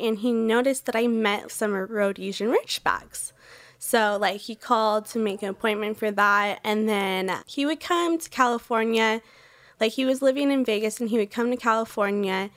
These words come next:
and he would leave the dog at the house for, like, a couple days and just come and stalk us all.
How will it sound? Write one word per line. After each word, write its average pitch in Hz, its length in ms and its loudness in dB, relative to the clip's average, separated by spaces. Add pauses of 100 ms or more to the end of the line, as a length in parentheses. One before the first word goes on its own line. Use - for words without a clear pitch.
(240)
and 214 480 2
he 220 240 -4
would 208 420 0 (120)
leave 240 220 -4
the 247 80 2
dog 214 500 2
at 214 260 -2
the 254 60 -2
house 196 520 -4
for, 190 280 0
like, 170 340 -4
a 240 60 -12
couple 208 320 -2
days 185 440 -2
and 208 200 -4
just 185 280 -2
come 185 420 -4
and 208 200 -6
stalk 185 440 -2
us - 300 -12
all. - 280 -8